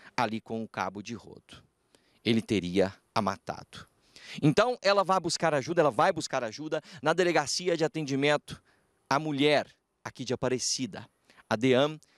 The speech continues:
Aparecida. Crente de que estas câmeras aqui, ó, do lado de lá, ó lá, uma, outra do lado de lá, teriam registrado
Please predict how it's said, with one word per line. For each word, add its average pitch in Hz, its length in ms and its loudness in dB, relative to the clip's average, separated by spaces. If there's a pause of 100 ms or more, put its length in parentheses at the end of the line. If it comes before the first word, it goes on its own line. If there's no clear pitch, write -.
(220)
Aparecida. - 840 -4 (640)
Crente 254 460 2
de 185 140 -2
que 247 460 -4 (1600)
estas 175 400 2
câmeras 135 520 2
aqui, 190 200 -2
ó, 95 140 2
do 110 120 -4
lado 143 220 0
de 117 120 -2
lá, 160 260 2 (1300)
ó 101 80 0
lá, 87 220 0 (260)
uma, 202 520 4 (640)
outra 123 320 2
do 107 100 -2
lado 104 220 0
de 101 140 -6
lá, 143 320 2 (760)
teriam 208 360 4
registrado 190 920 0